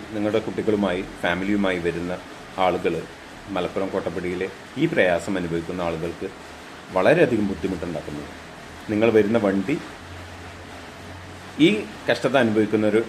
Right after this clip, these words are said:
അവരുടെ വീ-, അവരുടെ വീടുകളിലെ സാധനങ്ങൾ മാറ്റുമ്പോൾ, ആ, റോഡിൽ ട്രാഫിക് ജാം ഉണ്ടാക്കുന്നുണ്ട്. അതുപോലെ തന്നെ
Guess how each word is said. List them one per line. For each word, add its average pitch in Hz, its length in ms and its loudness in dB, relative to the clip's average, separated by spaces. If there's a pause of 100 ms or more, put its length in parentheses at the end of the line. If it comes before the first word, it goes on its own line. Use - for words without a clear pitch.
(240)
അവരുടെ 120 220 4
വീ-, 120 300 4
അവരുടെ 156 400 8
വീടുകളിലെ 117 580 4
സാധനങ്ങൾ 98 540 2
മാറ്റുമ്പോൾ, 82 480 -2 (840)
ആ, 87 520 -2 (880)
റോഡിൽ 113 420 6 (1300)
ട്രാഫിക് 110 320 2
ജാം 104 220 6
ഉണ്ടാക്കുന്നുണ്ട്. 98 540 2 (640)
അതുപോലെ 185 340 6
തന്നെ 135 380 4